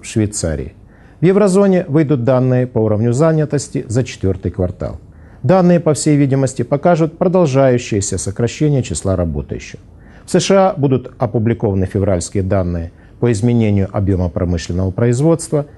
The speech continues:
Здесь ожидается значительное снижение, а также данные по загрузке производственных мощностей на прежнем уровне.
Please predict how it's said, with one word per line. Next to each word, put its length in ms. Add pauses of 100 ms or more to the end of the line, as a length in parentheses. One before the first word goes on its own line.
(160)
Здесь 360
ожидается 600
значительное 720
снижение, 600 (220)
а 80
также 320
данные 440
по 160
загрузке 480
производственных 840
мощностей 680 (180)
на 100
прежнем 440
уровне. 260